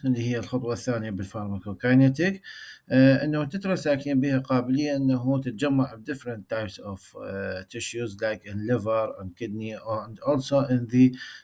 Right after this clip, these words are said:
آه، tissues undergoing calcification، يعني خاصة مثلا بالبون، ممكن انه يتجمع بالبون، يعني هو عنده قابلية انه يتحد ويا الكالسيوم،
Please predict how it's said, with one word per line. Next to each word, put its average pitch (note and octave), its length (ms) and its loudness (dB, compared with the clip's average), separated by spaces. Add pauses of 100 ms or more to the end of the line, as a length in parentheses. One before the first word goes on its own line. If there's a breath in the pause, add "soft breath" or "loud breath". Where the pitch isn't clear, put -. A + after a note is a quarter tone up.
(140)
آه، A2+ 220 -2 (100)
tissues C3+ 400 -2
undergoing B2 600 2 (120)
calcification، B2+ 720 -2
يعني G2 240 -4
خاصة A2 460 -8
مثلا G#2+ 460 -8
بالبون، G#2 480 -4
ممكن G#2 360 -12
انه G#2 160 -12
يتجمع G#2 340 -8
بالبون، A2 340 -12
يعني A#2+ 180 -10
هو C#3 100 2
عنده C#3 240 4
قابلية C3 420 4
انه A#2+ 200 2
يتحد C3 360 0
ويا G2 100 -6
الكالسيوم، B2 720 0